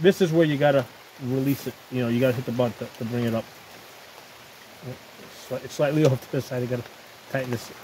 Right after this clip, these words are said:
loosen this up. Oh wow, it's like, almost like a, a gun <laughs> turning itself. <laughs> I, I'm, I'm gonna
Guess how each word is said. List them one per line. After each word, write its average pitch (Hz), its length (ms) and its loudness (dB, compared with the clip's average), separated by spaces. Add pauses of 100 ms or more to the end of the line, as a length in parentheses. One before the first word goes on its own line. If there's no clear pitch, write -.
loosen 139 260 -4
this 131 140 -6
up. 123 140 0 (2250)
Oh 127 60 -2
wow, 135 200 6
it's 139 140 4
like, 156 200 2
almost 143 220 0
like 127 120 0
a, 123 120 0 (1000)
a 190 60 0
gun 151 280 6
<laughs> - 40 -6
turning 185 440 4
itself. 160 640 2 (600)
<laughs> - 20 -10 (4000)
I, 180 80 8
I'm, 196 420 8
I'm 196 120 2
gonna 226 320 6